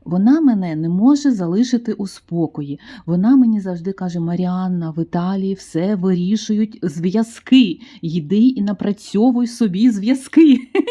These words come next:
<laughs> От. Те, що ти будеш вдома, е, ніхто до тебе додому не прийде, не постукає і роботу не запропонує. Ти повинна ходити і себе показувати.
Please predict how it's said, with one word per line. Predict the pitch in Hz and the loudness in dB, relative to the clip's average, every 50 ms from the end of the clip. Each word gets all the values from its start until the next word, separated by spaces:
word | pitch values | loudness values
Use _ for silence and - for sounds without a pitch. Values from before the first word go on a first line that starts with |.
| 494 - _ _ _ _ _ - | -6 -12 _ _ _ _ _ -8
<laughs> | 494 571 523 494 466 440 381 311 277 | -8 -6 -6 -6 -4 -2 -2 -2 0
От. | 254 226 220 214 202 226 - - 277 277 254 247 233 220 - - - 156 - | 2 0 0 0 -2 -4 -8 -6 -4 -2 -2 -2 -4 -6 -10 -14 -14 -6 -2
Те, | - 214 262 | 2 4 4
що | 262 254 240 226 | 4 2 0 -2
ти | 233 220 | -2 -2
будеш | 185 165 220 233 180 208 196 180 - - 180 | -2 0 0 0 0 0 -2 -4 -4 -8 -10
вдома, | - - 107 156 131 151 147 143 214 220 233 262 269 262 277 277 269 262 - - - - - - _ _ - | -8 -6 -6 -6 -6 -6 -4 0 2 2 4 4 4 4 4 2 -2 -4 -8 -16 -20 -20 -20 -20 _ _ -6
е, | |
ніхто | 175 175 175 165 165 190 214 208 - - - 247 254 214 | -4 -4 -2 -2 0 0 0 0 -2 -2 0 0 2 2
до | 185 196 | 0 -2
тебе | 196 - 208 208 190 180 180 175 160 | -4 -4 -4 -4 -4 -2 -2 -4 -4
додому | 156 156 175 196 180 170 208 202 185 170 165 | -4 -2 -2 -2 0 0 0 0 -2 -2 -4
не | 160 160 151 | -4 -6 -6
прийде, | - - - 196 233 262 269 220 254 254 | -6 -4 0 2 4 4 4 4 2 2
не | 226 214 214 208 | 2 2 0 0
постукає | - - 156 - - - - _ - 226 277 285 285 277 277 254 240 254 262 - - | -2 -4 -6 -6 -8 -16 -8 _ 2 4 4 4 4 2 0 2 2 2 0 0 -2
і | 190 185 | -4 -4
роботу | 170 175 170 156 160 202 247 294 277 285 262 262 262 262 262 - - 294 220 - | -2 -2 -4 -2 0 0 2 2 2 2 0 0 0 0 -4 -8 -12 -12 -10 -6
не | - 170 180 196 240 | -4 0 2 2 2
запропонує. | 226 247 226 233 - 233 226 233 - 214 208 254 302 302 254 185 160 165 180 - | 2 2 0 -2 -2 -4 -4 0 2 4 6 6 8 6 4 2 2 -2 -6 -8
Ти | - 202 | -8 -6
повинна | - 190 180 156 160 190 226 262 262 254 254 254 254 247 - | -4 -4 -4 -2 0 4 6 6 6 6 6 4 0 -2 -6
ходити | _ - - - 208 196 160 185 220 269 269 269 285 285 | _ -12 -4 -2 -2 0 0 2 2 2 2 2 2 0
і | 285 294 - 185 | 0 0 -4 -8
себе | - - 202 165 156 196 240 | -6 -4 -4 -2 -2 -2 -2
показувати. | 240 - 226 233 - 247 254 262 247 220 196 214 185 185 185 196 - - 214 214 277 | -2 -4 -4 0 0 2 2 2 2 0 -2 -4 -4 -4 -6 -6 -4 -4 -4 -4 -4